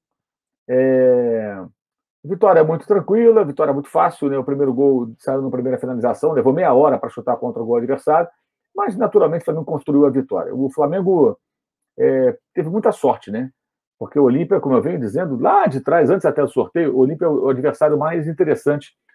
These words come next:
pra qualquer uma das equipes que tem, que tinham, foram líderes de chave, porque o Olímpia é fraco.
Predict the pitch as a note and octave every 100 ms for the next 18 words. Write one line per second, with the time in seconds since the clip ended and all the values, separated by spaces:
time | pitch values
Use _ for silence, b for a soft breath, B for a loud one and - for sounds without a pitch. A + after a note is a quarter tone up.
0 | _ - B2+ B2+ - C#3+ B2+ - G#2 -
1 | D#3 - - A2+ F#2+ A2+ A2+ A2+ G#2+ F#2+
2 | - C3+ G2 - _ _ _ _ _ -
3 | A2+ G#2 A#2 A2 G2+ G2+ G2+ E3+ C#3+ -
4 | _ _ _ _ _ _ C4 - D#3 F#3
5 | G3 G3+ A3 C#3+ D#3+ F#3 G#3+ B3 C4 A#3+
6 | - -